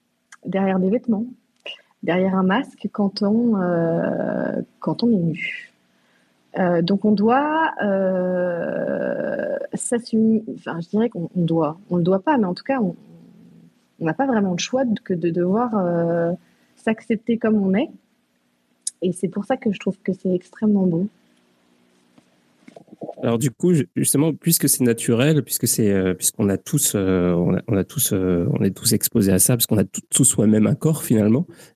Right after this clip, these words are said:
Speaker 2: Qu'est-, qu'est-ce qui fait que, que, euh, que c'est de l'art finalement ?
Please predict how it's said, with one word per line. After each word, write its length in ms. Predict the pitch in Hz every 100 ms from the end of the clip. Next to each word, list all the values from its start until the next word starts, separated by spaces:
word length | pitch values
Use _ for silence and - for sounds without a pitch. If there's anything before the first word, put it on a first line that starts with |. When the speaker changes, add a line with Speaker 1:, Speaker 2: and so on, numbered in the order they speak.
| - -
Speaker 2:
Qu'est-, 120 | 160
qu'est-ce 260 | - 165
qui 100 | -
fait 140 | 131 143
que, 680 | 123 110 107 104 104 101 120
que, 80 | - - _ - -
euh, 220 | - - - - - _ _ - - 160 -
que 100 | 127
c'est 140 | 123
de 160 | 107 110
l'art 280 | 120 117
finalement ? 440 | - 113 101 95